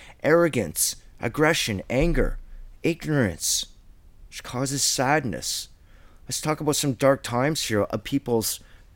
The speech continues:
directive, the reactive attitude that motivates their actions. In the book of Job, chapter fifteen, Job fifteen, "The wicked man travaileth with pain." This doesn't mean, like, ouchy pain.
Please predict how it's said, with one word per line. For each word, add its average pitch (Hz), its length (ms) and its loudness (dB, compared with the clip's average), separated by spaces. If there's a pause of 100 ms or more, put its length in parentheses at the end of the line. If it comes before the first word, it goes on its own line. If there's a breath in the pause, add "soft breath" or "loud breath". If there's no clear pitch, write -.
(160 soft breath)
directive, 113 580 0
the 107 80 0
reactive 117 420 0
attitude 110 400 0
that 101 120 2
motivates 110 480 -2
their 98 100 0
actions. 101 480 -2 (260 loud breath)
In 117 120 0
the 123 60 2
book 120 120 -2
of 117 60 -2
Job, 131 260 4
chapter 107 320 0
fifteen, 127 640 0 (140)
Job 117 320 2
fifteen, 123 500 -2 (240 loud breath)
"The 131 80 4
wicked 160 420 4
man 117 680 4 (500 soft breath)
travaileth 139 800 8
with 131 220 2
pain." 123 560 2 (220 soft breath)
This - 160 0
doesn't 170 260 0
mean, 135 200 2
like, 113 260 2 (500 soft breath)
ouchy 110 500 0
pain. 82 580 -10